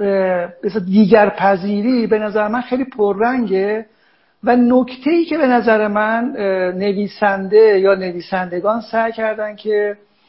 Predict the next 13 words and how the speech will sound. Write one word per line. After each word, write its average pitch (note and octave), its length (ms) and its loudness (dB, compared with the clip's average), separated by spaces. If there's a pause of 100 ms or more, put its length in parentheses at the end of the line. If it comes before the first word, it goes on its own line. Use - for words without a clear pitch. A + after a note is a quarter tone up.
(420)
اه، F#3 340 0 (440)
به F3+ 80 0
اصطلاح F3+ 400 2
اینو G#3 220 6
جا G#3+ 360 6
بندازن F3+ 720 0
و F3 120 -2
خوب A3 340 -8
بپرورونن، G3 1040 0 (440)
این C#4 240 -2
بود C#4+ 180 -4
که C#4 120 -2
این D4 420 0